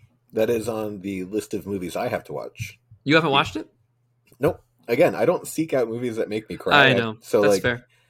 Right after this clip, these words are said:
Speaker 1: I know that I should watch it, kind of like I should watch, um, Good Will Hunting.
Speaker 2: I haven't
Speaker 1: You,
Speaker 2: watched that
Speaker 1: you know
Speaker 2: one
Speaker 1: what I
Speaker 2: either.
Speaker 1: mean?
Speaker 2: Yeah. Don't get mad at us for not watching Good Will Hunting. It's on
Speaker 1: We'll,
Speaker 2: our lists.
Speaker 1: we'll
Speaker 2: We
Speaker 1: get
Speaker 2: haven't
Speaker 1: there.
Speaker 2: done it yet.
Speaker 1: Yeah.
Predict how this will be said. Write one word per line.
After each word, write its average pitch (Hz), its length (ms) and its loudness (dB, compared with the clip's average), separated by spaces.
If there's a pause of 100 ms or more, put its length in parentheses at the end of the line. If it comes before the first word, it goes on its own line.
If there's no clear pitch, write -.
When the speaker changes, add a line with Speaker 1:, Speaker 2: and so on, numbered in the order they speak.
(160)
Speaker 1:
I 113 120 -2
know 127 160 4
that 139 120 6
I 107 80 8
should - 280 0
watch 135 280 -2
it, 151 200 0
kind 117 200 -2
of 117 100 0
like 107 380 0
I 98 160 -4
should 101 420 -2
watch, 98 540 0 (100)
um, 90 400 -6
Good 98 200 -2
Will 90 160 0
Hunting. 76 400 -12 (680)
Speaker 2:
I 127 60 -2
haven't 120 240 -2
Speaker 1:
You, 117 40 -4
Speaker 2:
watched 117 200 -4
that 113 60 -4
Speaker 1:
you 104 80 -2
know 107 40 0
Speaker 2:
one 104 120 0
Speaker 1:
what 107 40 -2
I 104 40 0
Speaker 2:
either. 98 80 -2
Speaker 1:
mean? - 80 -18 (840)
Speaker 2:
Yeah. 104 160 -10 (360)
Don't 135 200 -2
get 160 100 -2
mad 135 180 4
at 127 60 0
us 127 140 -2
for 127 100 -8
not 120 140 -6
watching 120 240 -10
Good 117 140 -6
Will 120 120 -6
Hunting. 110 360 -12 (220)
It's 120 140 -10
on 123 120 -4
Speaker 1:
We'll, 147 100 -2
Speaker 2:
our 147 40 -2
lists. 123 320 -4
Speaker 1:
we'll 175 120 0
Speaker 2:
We 156 60 0
Speaker 1:
get 147 100 2
Speaker 2:
haven't 120 180 -8
Speaker 1:
there. 117 120 -8
Speaker 2:
done 92 80 -14
it - 60 -18
yet. - 140 -16 (260)
Speaker 1:
Yeah. 76 180 -6